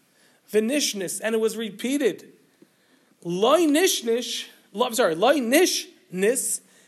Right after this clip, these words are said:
it was not repeated. Ella,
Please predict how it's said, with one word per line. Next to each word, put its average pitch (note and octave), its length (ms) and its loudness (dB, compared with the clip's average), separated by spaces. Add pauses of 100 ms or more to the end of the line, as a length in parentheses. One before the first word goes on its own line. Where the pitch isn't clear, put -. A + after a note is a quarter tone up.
(120)
it A3 80 0
was G#3+ 200 2
not C#4+ 300 -2
repeated. B3 720 0 (1000)
Ella, C4+ 560 2